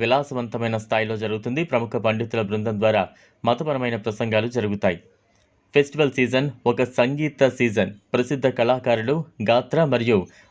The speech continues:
వాయిద్య కచేరీలు ఇస్తారు. నయ్యాండి మేళం, విల్లుప్పు పాట, హరికథా కాలక్షేపం, పొమ్మలాట్టం,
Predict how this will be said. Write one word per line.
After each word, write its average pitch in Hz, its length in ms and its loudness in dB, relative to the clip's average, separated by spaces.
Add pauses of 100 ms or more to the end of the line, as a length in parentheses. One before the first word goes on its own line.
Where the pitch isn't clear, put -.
(160)
వాయిద్య 131 420 2
కచేరీలు 117 600 2
ఇస్తారు. 101 320 -2 (800)
నయ్యాండి 139 580 0
మేళం, 120 280 2 (420)
విల్లుప్పు 143 380 2 (120)
పాట, 113 240 0 (560)
హరికథా 131 480 0 (120)
కాలక్షేపం, 117 600 0 (720)
పొమ్మలాట్టం, 147 760 0